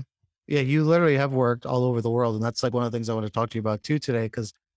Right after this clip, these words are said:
I think, you know, when I work with international people, they're nervous to come, you know, like, leave their country maybe, or they think it's impossible to go work in another country. But you, you know, you were in Japan, you worked in London too, right?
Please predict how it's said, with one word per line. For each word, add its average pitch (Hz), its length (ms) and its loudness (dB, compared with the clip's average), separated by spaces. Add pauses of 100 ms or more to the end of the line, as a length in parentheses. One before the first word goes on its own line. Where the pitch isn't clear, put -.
(360)
I 139 80 0
think, 135 460 -2
you 156 120 -2
know, 135 140 2
when 131 80 2
I 123 80 0
work 135 240 0
with 135 120 0
international 127 520 0
people, 120 240 -4
they're 117 120 0
nervous 117 320 -2
to 117 100 -8
come, 120 540 -2 (240)
you 143 120 0
know, 113 280 0
like, 117 220 -4 (140)
leave 139 340 -2
their 123 120 0
country 175 340 0
maybe, 156 280 2
or 127 300 2
they 123 140 0
think 117 220 -4
it's 117 140 -4
impossible 127 460 -4
to 123 120 -6
go 117 360 0 (260)
work 139 280 2
in 127 260 2
another 123 340 -2
country. 127 480 -2 (320)
But 135 80 0
you, 143 460 2 (180)
you 147 80 -2
know, 123 80 0
you 120 200 0
were 139 120 4
in 127 100 2
Japan, 147 760 0 (140)
you 127 260 -2
worked 135 380 0
in 131 160 -2
London 131 360 2
too, 151 220 0
right? 156 280 0